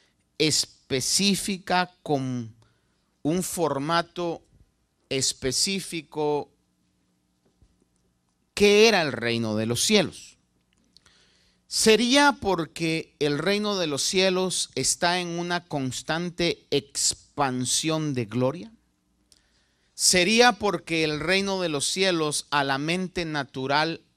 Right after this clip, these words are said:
es imposible de comprenderlo? No sé cuáles serían sus razones, sin embargo, yo pienso que algunas,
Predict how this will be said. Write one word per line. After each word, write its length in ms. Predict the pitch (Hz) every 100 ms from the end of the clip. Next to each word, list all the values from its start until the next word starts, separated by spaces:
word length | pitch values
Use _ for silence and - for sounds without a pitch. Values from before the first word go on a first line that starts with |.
| _
es 380 | 160 160 - - _ _
imposible 1300 | 165 160 147 123 _ 139 131 - 220 202 196 202 - -
de 240 | 127 131
comprenderlo? 800 | 135 120 113 120 120 135 175 202 _ _ _ _ _ _ _ _ _ _ _ - _ _ _ _ _ _ _ _
No 120 | 180 262
sé 160 | 330
cuáles 300 | - 302 311
serían 560 | - - 190 220 254 226
sus 140 | 202
razones, 560 | 196 143 - 175 208 -
sin 140 | 180
embargo, 440 | 147 147 175 185 180
yo 100 | 175
pienso 380 | 170 170 185
que 100 | -
algunas, 480 | 135 127 160 147 -